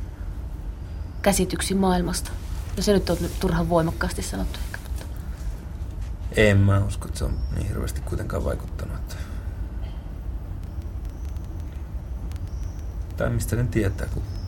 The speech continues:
Speaker 2: ei, ei oikein osaa kuvitella sitä, millaista se olisi ollut,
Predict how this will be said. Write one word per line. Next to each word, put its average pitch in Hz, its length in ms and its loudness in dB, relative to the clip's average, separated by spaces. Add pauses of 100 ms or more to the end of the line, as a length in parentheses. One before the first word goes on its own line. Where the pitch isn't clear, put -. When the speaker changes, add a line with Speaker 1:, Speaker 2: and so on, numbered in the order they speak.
(280)
Speaker 2:
ei, - 180 2 (1200)
ei 107 100 4
oikein 110 220 4
osaa 110 160 4
kuvitella 95 420 4
sitä, - 320 4
millaista 95 380 4
se - 100 -2
olisi - 160 0
ollut, - 240 2